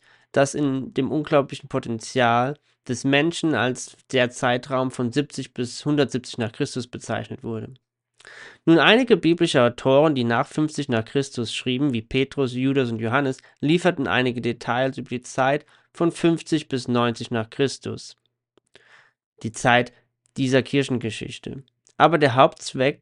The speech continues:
ihrer Schriften war nicht die Chronik der damaligen Ereignisse, sodass die Geschichte dieser Periode im Dunkeln bleibt. Und die Unklarheit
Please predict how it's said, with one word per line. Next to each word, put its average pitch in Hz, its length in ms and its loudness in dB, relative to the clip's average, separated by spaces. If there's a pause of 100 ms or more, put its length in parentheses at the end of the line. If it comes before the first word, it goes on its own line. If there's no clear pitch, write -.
(120)
ihrer 120 260 0
Schriften 156 540 0
war 120 100 4
nicht 131 300 0
die 123 100 -4
Chronik 143 560 2
der 113 120 0
damaligen 113 640 -2
Ereignisse, 156 720 -2 (340)
sodass 165 320 0
die 151 100 -6
Geschichte 143 560 0
dieser 120 240 2
Periode 117 720 0
im 131 220 -2
Dunkeln 151 460 0
bleibt. - 500 -10 (340)
Und 135 140 2
die 131 80 0
Unklarheit 135 720 2